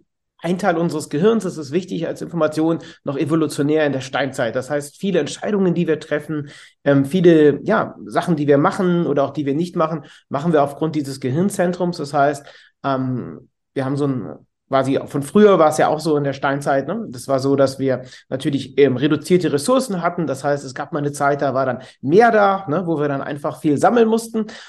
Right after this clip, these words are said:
Und dann gab's halt Zeiten, wo dann erstmal vielleicht über ein paar Wochen oder gar Monate, äh, gar nichts da war an Ressourcen, ne? Und das spielte halt sehr stark mit rein.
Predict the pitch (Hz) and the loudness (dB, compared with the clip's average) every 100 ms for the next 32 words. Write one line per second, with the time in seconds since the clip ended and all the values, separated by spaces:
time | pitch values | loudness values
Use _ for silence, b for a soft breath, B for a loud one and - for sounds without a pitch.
0 | B - 147 151 165 170 156 147 - 139 | B -2 0 4 4 4 2 0 0 0
1 | 151 151 147 147 120 143 147 - 139 120 | 0 0 0 0 -4 -4 -6 -4 -4 -2
2 | 139 135 143 156 151 156 127 131 131 127 | -4 -2 -2 -2 -4 -4 -2 0 0 0
3 | 139 196 175 160 151 143 B B B B | 0 2 2 0 -4 -6 B B B B
4 | 135 147 156 156 - - 113 113 110 117 | -6 -4 0 0 0 -4 -4 -2 -4 -4
5 | 113 123 120 - - - 147 214 147 139 | -4 -6 -6 -6 -6 -4 0 2 2 0
6 | - 185 180 165 156 139 156 - 160 139 | 2 2 4 4 4 4 2 2 2 0
7 | 123 127 185 220 | -2 0 2 0